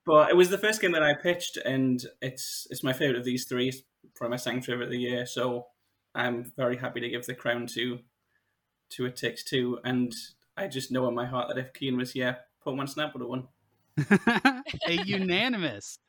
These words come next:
Speaker 2: a
Speaker 1: <laughs>
Speaker 2: unanimous decision for It Takes Two. Wow, I can't believe it. Uh, the trophy will be sent out, uh, as soon as possible to It Takes Two developers. I can't remember their names,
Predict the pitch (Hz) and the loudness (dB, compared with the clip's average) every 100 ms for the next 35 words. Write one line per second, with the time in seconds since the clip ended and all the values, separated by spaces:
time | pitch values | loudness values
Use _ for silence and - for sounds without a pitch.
0 | _ _ _ - 147 160 190 180 175 208 | _ _ _ -12 -4 0 0 2 2 2
1 | 240 247 - 196 - 170 208 - 92 95 | 0 -2 -2 -4 -2 -2 -2 -4 -10 -12
2 | - - 143 - 165 170 190 190 - - | -16 -8 -8 -2 -4 0 0 0 -6 -4
3 | 165 101 82 _ _ _ _ _ - - | -2 -4 -8 _ _ _ _ _ -20 -10
4 | 117 135 120 101 - 131 135 175 180 160 | 0 2 2 0 -6 -8 -2 -2 0 0
5 | 139 127 123 123 120 117 110 104 120 - | 2 0 -2 -2 0 0 -2 -4 -8 -4
6 | 151 156 156 143 135 127 - - 135 135 | -2 -2 -2 -2 -4 -4 -4 -4 -4 -2
7 | 123 120 117 _ _ _ _ _ _ _ | 0 0 -4 _ _ _ _ _ _ _
8 | 110 104 101 - - 127 123 - 147 147 | -10 -8 -6 -8 -2 -2 -2 0 0 -2
9 | 151 147 147 143 _ - - 110 107 104 | -4 -4 -4 -8 _ -12 -8 -6 -6 -8
10 | 101 85 _ _ - 127 - 127 - - | -10 -14 _ _ -12 -12 -8 -10 -8 -6
11 | 135 131 131 131 131 127 120 104 113 110 | -6 -2 -2 -2 -2 -4 -6 -8 -8 -6
12 | 107 104 101 98 139 151 147 147 - | -6 -6 -6 -4 -2 -2 -2 -6 -14